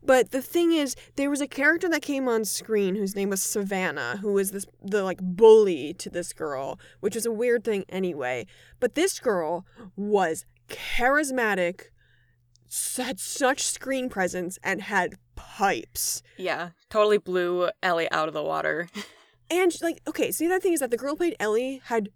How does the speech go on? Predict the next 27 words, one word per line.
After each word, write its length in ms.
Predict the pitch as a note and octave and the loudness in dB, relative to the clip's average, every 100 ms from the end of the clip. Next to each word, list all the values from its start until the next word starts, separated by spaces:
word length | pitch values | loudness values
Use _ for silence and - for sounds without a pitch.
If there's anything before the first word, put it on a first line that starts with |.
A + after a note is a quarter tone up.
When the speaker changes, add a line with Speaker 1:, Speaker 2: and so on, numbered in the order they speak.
| - | -18
Speaker 1:
terrible 640 | - - B3+ C4 A3+ G3+ | -16 -6 0 2 2 0
posture. 640 | F#3 E3 D#3+ F#3 D#3+ C3+ G#2 | -4 -4 -4 -6 -2 -2 0
Like, 140 | A#3 A#3 | -2 2
not, 240 | C4+ F#4+ C5 | 4 4 2
like, 100 | D4+ | -2
it 220 | B3 A#3 D#4 | -2 -2 -4
wasn't 160 | G#4+ | -2
like 100 | D#4+ | -2
she 100 | C#4 | -2
had, 100 | A3 | -2
like, 80 | F#3 | -2
a 80 | F#3 | -6
crooked 260 | - F#3+ F3 | -6 -6 -4
back 240 | D#3 E3+ | -6 -4
or 40 | |
anything, 260 | F#3+ A3 A3+ - - - | -2 0 -2 -8 -10 0
but 100 | A#3 | 2
she 120 | D4 | 2
would 120 | D4 | -2
just 160 | D4 - | -2 -4
kind 160 | D#4 C4+ | -4 -2
of 80 | |
stand, 540 | - - G#3 G3+ A3+ A#3+ | -4 -6 -4 -2 -4 -4
like, 160 | A3 - | -6 -6
a 80 | G3+ | -8
normal, 600 | F#3+ F#3 F#3 G3+ G3 G3 | -4 -4 -2 -2 -2 -2
like, 300 | F3+ - | -2 -4